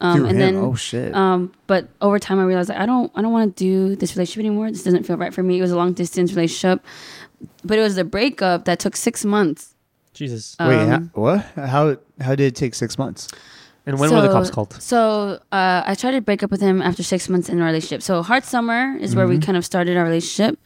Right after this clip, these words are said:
Speaker 2: Mm.
Speaker 1: December is when the last, um, rave was, New Year's. And I realized, like, this is not for me. This is not healthy. I was trying to
Speaker 2: Mm.
Speaker 1: just consult with some of my friends and discuss an out-, an, um, soundboard on, like, what is real love, right? We're,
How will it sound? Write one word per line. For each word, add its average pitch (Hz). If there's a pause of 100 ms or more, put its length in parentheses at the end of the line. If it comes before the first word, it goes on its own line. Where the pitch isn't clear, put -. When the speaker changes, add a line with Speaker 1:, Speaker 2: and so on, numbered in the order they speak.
(100)
Speaker 2:
Mm. 104 (280)
Speaker 1:
December 226
is 202
when 190
the 175
last, 175
um, 156
rave 175
was, 175 (140)
New 185
Year's. 170 (600)
And 185
I 175
realized, 170
like, 202
this 175
is 196
not 170
for 170
me. 170
This 170
is 170
not 170
healthy. 175
I 170
was 165
trying 175
to 180
Speaker 2:
Mm. 175
Speaker 1:
just 165
consult 202
with 202
some 208
of -
my 190
friends 226
and 185
discuss 180
an 180
out-, 175
an, 185
um, 170
soundboard 190
on, 180
like, 170 (480)
what 226
is 196
real 190
love, 165
right? 196
We're, 226